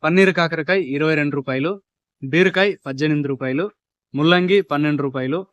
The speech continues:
దోసకాయ ముప్పై ఐదు కిలోల బస్తా మూడు వందల ఎనభై రూపాయలు, క్యాబేజ్ ముప్పై ఐదు కిలోల బస్తా రెండు వందల నలభై రూపాయలు, కాలీఫ్లవర్ ఇరవై పీసుల బస్తా నాలుగు వందల రూపాయలు పలికాయి.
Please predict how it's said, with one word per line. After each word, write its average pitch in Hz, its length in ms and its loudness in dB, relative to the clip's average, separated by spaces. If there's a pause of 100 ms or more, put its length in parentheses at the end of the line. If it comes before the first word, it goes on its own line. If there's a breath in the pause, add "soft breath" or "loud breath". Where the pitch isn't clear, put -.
(380)
దోసకాయ 175 440 0 (100)
ముప్పై 151 280 0
ఐదు 147 160 2
కిలోల 143 280 0
బస్తా 135 220 -4 (100)
మూడు 147 200 0
వందల 139 200 0 (120)
ఎనభై 131 240 -2
రూపాయలు, 131 320 -4 (580)
క్యాబేజ్ 175 420 4
ముప్పై 156 300 0
ఐదు 147 160 -2
కిలోల 143 260 0
బస్తా 147 320 -4
రెండు 143 200 0
వందల 143 280 -2
నలభై 131 300 -4
రూపాయలు, 127 320 -6 (580)
కాలీఫ్లవర్ 175 540 4
ఇరవై 165 240 2
పీసుల 156 300 -4
బస్తా 135 300 -6
నాలుగు 143 260 0
వందల 139 260 -2
రూపాయలు 131 320 -6
పలికాయి. 113 280 -12